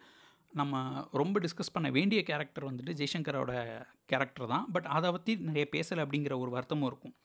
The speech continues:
And ஊமை விழிகள்ல வந்துட்டு அந்த ஒரு பத்திரிகாசிரியா வருவாரு.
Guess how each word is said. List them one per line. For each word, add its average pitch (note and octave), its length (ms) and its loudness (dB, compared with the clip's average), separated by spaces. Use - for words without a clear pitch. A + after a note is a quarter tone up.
And C#3+ 240 4
ஊமை A#3+ 300 12
விழிகள்ல D#3 440 4
வந்துட்டு B2+ 260 -4
அந்த C#3+ 180 -2
ஒரு B2+ 220 -6
பத்திரிகாசிரியா C3 580 0
வருவாரு. B2 480 -2